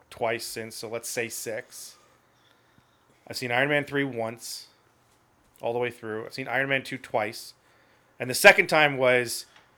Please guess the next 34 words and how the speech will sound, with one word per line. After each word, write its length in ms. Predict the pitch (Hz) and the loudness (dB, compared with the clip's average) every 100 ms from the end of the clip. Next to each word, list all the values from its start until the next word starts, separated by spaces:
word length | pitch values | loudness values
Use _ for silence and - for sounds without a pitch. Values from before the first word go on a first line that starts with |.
| _ - | _ -6
when 120 | 120 | 2
it 40 | |
was 80 | 156 | 8
on 120 | 180 | 8
Netflix, 500 | 170 156 - 147 135 - | 10 8 6 2 2 -4
and 140 | 131 | -4
it 80 | 135 | -2
was 160 | 127 120 | -6 -6
an 80 | |
experiment 500 | 120 - 151 170 190 | -8 2 6 8 6
for 120 | - 190 | 4 4
me 140 | 185 | 6
to 80 | 151 | 6
go, 220 | 135 123 - | 6 4 0
"This 120 | - - | -8 -8
can't 360 | - 180 180 | -4 0 0
be 120 | - 135 | 2 -2
as 100 | 113 | 2
bad 260 | 127 120 | 4 4
as 100 | 113 | 2
I 80 | 101 | -4
thought 280 | 95 113 104 | -4 -2 -2
it 120 | 95 | -4
was. 300 | - - - _ _ _ _ _ - | -14 -14 -20 _ _ _ _ _ 2
I 80 | |
must 200 | 156 185 | 6 6
have 80 | 165 | 4
been, 240 | 143 135 127 | -2 -4 -4
th-, 220 | 139 139 | -6 -4
this 160 | 151 147 | -4 -4
can't 300 | - 185 170 | 4 6 6
be 120 | 151 | 2
as 100 | 135 | 2
bad." 360 | 120 120 104 | 4 4 2